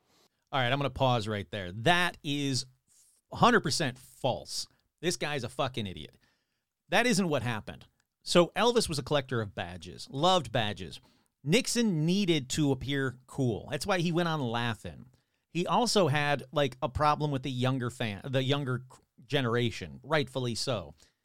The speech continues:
So he met with Elvis and gave him the badge that Elvis requested. Elvis is like, "I want one of those badges." So he gave it to him, and that was a terrible Elvis impression, but it was real quick. Um, and he gave it to him, and so they could do that famous photo op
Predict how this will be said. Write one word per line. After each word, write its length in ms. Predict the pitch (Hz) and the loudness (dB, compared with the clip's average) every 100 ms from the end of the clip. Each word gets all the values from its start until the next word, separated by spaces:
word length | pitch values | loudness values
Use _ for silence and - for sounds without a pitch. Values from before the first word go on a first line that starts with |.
| _ - | _ -4
So 220 | - 170 | 4 4
he 180 | 131 202 | 4 0
met 460 | 143 135 240 302 | 0 2 0 0
with 300 | 226 254 - | 0 0 0
Elvis 580 | 190 214 214 131 117 - - - | 2 4 4 4 2 0 -6 -4
and 280 | 160 156 117 | -2 0 0
gave 280 | 156 180 165 | 0 0 0
him 300 | 139 165 156 | 0 0 2
the 140 | 139 | 0
badge 540 | 107 123 131 147 143 | 0 -2 -2 -2 -2
that 200 | 143 131 - | -2 -2 0
Elvis 500 | 131 135 156 - - | 0 0 -2 -4 -6
requested. 880 | 113 123 123 - 113 - - 80 - _ _ _ _ _ | -4 -4 -4 -2 -2 -2 -6 -10 -16 _ _ _ _ _
Elvis 240 | 135 151 135 | 2 4 4
is 60 | 131 | 2
like, 140 | 117 | 2
"I 60 | 135 | 2
want 180 | 151 | 0
one 80 | 139 | 0
of 60 | 135 | 2
those 220 | 120 104 | 2 -2
badges." 420 | 87 85 80 - - _ _ - | -6 -10 -12 -18 -20 _ _ -4
So 120 | 247 | 0
he 80 | 240 | 2
gave 220 | 294 214 | 4 2
it 100 | 135 | 2
to 140 | 120 | -4
him, 100 | 87 | -6
and 80 | 87 | -6
that 80 | 139 | -6
was 120 | 131 | -6
a 60 | - | -8
terrible 380 | - 117 107 95 | -10 -8 -6 -6
Elvis 240 | 92 90 - | -10 -12 -14
impression, 340 | 98 85 90 | -14 -14 -14
but 100 | 85 | -10
it 60 | 107 | -8
was 100 | 107 | -6
real 160 | 110 | -6
quick. 280 | 104 92 - _ - - - | -8 -10 -14 _ -20 -6 4
Um, 360 | 160 139 107 - - | 6 6 0 -8 -6
and 100 | 185 | -2
he 60 | 214 | 0
gave 300 | 156 233 214 | 2 2 2
it 100 | 127 | -2
to 200 | - 113 | -2 -2
him, 140 | 110 127 | -2 -4
and 140 | 160 | -4
so 120 | - 185 | -2 0
they 120 | 180 | 2
could 200 | 165 117 | 0 0
do 180 | 185 208 | 0 2
that 220 | 143 - | 0 -2
famous 600 | - 160 196 214 208 - | -6 -2 0 0 -2 -2
photo 380 | 180 202 175 117 | 2 4 6 4
op 280 | 107 101 | 2 0